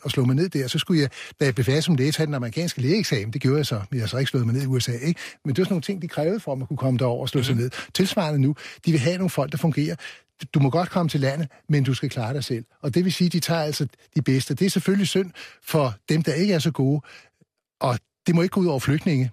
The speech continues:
Speaker 1: men når det er folk, der vil fl-, øh, til et andet land for at, at, at, at, at, at skabe deres levevej der, så kan man jo altså godt stille nogle krav til,
Speaker 2: Ja.
Speaker 1: at de har mulighed
Speaker 2: Men det,
Speaker 1: for det.
Speaker 2: igen,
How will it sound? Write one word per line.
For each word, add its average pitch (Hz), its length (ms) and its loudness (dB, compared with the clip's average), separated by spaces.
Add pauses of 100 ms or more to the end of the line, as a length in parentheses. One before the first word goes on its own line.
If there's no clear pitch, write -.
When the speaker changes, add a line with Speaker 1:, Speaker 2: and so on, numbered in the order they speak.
Speaker 1:
men 139 160 2
når 135 140 0
det 135 120 0
er 120 40 2
folk, 185 260 -4
der 208 80 -2
vil 147 220 0 (100)
fl-, - 320 -10
øh, 127 200 -4
til 139 140 0
et 135 40 2
andet 165 140 2
land 151 200 -2
for 127 240 -2
at, 131 60 -6 (120)
at, 123 500 -6
at, 120 240 -6 (260)
at, - 0 - (320)
at, 110 60 -4
at 107 60 -8 (180)
skabe 147 300 2
deres 151 140 0
levevej 151 300 0
der, 131 160 -4 (200)
så 147 160 -2
kan 120 160 -2
man 160 100 -2
jo 170 60 -2
altså 135 180 -4
godt 135 160 -4
stille 143 180 -4
nogle 147 140 -2
krav 131 240 -4
til, 143 100 -2
Speaker 2:
Ja. 139 100 2
Speaker 1:
at 123 60 -2
de 127 60 2
har 123 80 4
mulighed 143 180 4
Speaker 2:
Men 220 100 4
det, 240 80 2
Speaker 1:
for 123 140 -2
det. 127 100 -6
Speaker 2:
igen, 202 260 -2